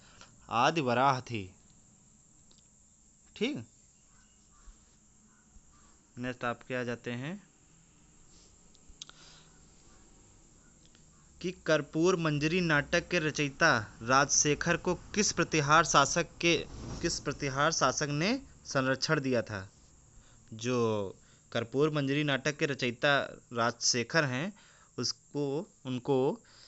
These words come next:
किस प्रतिहार शास-, शासक ने संरक्षण दिया था? ऑप्शन ए देखते हैं नागभट्ट प्रथम, या नागभट्ट द्वितीय, या महेंद्रपाल प्रथम, या मिहिर भोज ने। तो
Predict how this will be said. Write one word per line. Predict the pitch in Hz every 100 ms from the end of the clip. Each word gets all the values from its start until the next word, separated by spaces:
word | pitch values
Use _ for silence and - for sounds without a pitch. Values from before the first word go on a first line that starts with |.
| - -
किस | 190 -
प्रतिहार | 147 151 135 147
शास-, | 147 127 - 139 135
शासक | 139 123 - 127
ने | 131 208 269 -
संरक्षण | 131 120 113 143 131
दिया | 117
था? | 101 98 92 - - -
ऑप्शन | 110 - 123
ए | 127
देखते | 127 120 139
हैं | 131
नागभट्ट | 120 113 107 127 - -
प्रथम, | - 107 139 160 202 - - - -
या | 120
नागभट्ट | 117 117 107 131 127
द्वितीय, | 107 101 123 147 185 185 - _ -
या | 127
महेंद्रपाल | 120 110 113 127 123 - 131 131 139 - - - _ _
प्रथम, | 139 - 165 233 - - - - -
या | 120 185 277 - _ _ 120
मिहिर | 127 135
भोज | 120 127 110 98
ने। | 92 95 _ _ _ _ - _ _ - _ _ _ - _
तो | -